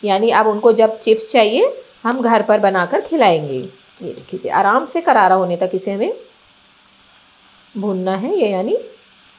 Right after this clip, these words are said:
कलर अच्छा आ जाए। हाई flame। हमारे कैमरामैन का मन कर रहा है कि वो अभी खा ले, but मैं अभी उन्हें permission नहीं दे रही हूँ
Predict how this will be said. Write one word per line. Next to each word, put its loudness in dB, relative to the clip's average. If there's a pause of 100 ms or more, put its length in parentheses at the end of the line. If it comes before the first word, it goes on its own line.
(640)
कलर -2
अच्छा -4
आ 2
जाए। -2 (720)
हाई 4
flame। -2 (1120)
हमारे 2
कैमरामैन 2
का 4
मन 0
कर 2
रहा 4
है -2
कि 0
वो 4
अभी 2
खा 2
ले, 2 (200)
but 0
मैं 0
अभी 0
उन्हें 0
permission 0
नहीं -2
दे 2
रही -6
हूँ -4